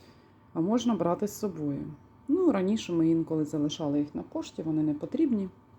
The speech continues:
Серединку забрали, що прийшло, а те залишили, да, коробочку, щоб не нести. Але зараз, ну який же це смітник?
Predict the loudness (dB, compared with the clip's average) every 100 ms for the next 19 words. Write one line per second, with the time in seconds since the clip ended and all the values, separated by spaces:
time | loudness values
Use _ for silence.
0 | -20 -20 -8 0 2 4 2 2 -2 -2
1 | 2 2 0 -4 -6 -6 -6 -4 -4 -2
2 | -4 -4 0 2 2 -2 -6 -6 -4 -4
3 | -2 0 0 -2 -10 -16 -12 -6 0 0
4 | 0 -4 -12 -16 -18 -20 -20 -20 -20 -20
5 | -20 -18 2 8 8 8 6 8 8 6
6 | 0 -6 -14 -18 _ -2 4 6 6 8
7 | 8 8 4 4 2 4 2 2 0 0